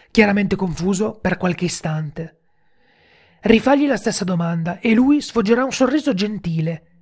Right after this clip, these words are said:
paterno, e ti spiegherà, con una voce né umana né demoniaca, la moltitudine di ragioni che giustificano queste uccisioni.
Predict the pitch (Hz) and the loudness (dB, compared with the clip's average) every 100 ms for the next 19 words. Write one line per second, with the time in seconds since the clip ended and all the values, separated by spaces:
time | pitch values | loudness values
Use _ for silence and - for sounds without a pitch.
0 | - 185 208 180 160 165 170 - _ _ | -2 0 2 0 -2 -4 -6 -12 _ _
1 | _ _ _ - - - - 214 196 165 | _ _ _ -4 -2 -2 0 0 2 -2
2 | 175 - _ _ _ 254 269 269 220 294 | -4 -8 _ _ _ 4 4 0 2 0
3 | - 233 208 - 254 302 254 233 202 185 | 2 0 -2 -2 0 2 2 0 0 -2
4 | 196 190 196 202 254 208 185 175 - - | -2 -2 -2 -2 -4 -4 -6 -8 -14 -20
5 | - - 214 226 294 294 269 277 262 202 | -20 -4 0 4 4 2 -2 0 0 2
6 | 202 196 226 208 202 269 302 - 202 202 | 0 2 2 2 0 0 -2 -2 -2 0
7 | - 262 - - 226 190 202 - 208 202 | -2 -6 -8 -4 -2 0 -2 -2 -4 -2
8 | 202 175 175 160 170 160 | -4 -2 -2 -2 -6 -8